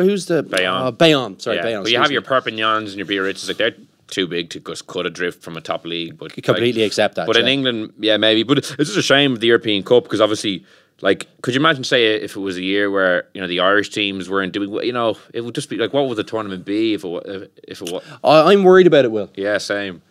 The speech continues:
Speaker 1: Yeah, it doesn't feel like there's much energy from lots, like, the, the, the English teams gave up really quick.
Speaker 2: Yeah,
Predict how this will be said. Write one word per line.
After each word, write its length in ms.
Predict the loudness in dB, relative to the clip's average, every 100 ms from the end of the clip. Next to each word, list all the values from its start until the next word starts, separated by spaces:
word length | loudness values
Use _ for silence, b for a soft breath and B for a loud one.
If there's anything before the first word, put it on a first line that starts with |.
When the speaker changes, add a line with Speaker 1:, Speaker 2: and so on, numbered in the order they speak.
| -18 -10
Speaker 1:
Yeah, 360 | -4 0 0 -2 -10
it 60 | 0
doesn't 180 | 2 6
feel 140 | 4
like 120 | 4
there's 180 | 2 0
much 200 | 0 0
energy 420 | 0 0 0 -2
from 180 | -4 -2
lots, 240 | -2 -2 -2
like, 160 | 0
the, 180 | 2 2 B B B _
the, 220 | 4 4 -2
the 140 | 2 4
English 240 | 4 2
teams 220 | 2 -2 2
gave 260 | 2 4
up 120 | 2 -2
really 360 | -4 -2 -2 -4
quick. 400 | -6 -6 -10 -6
Speaker 2:
Yeah, 300 | -2 -2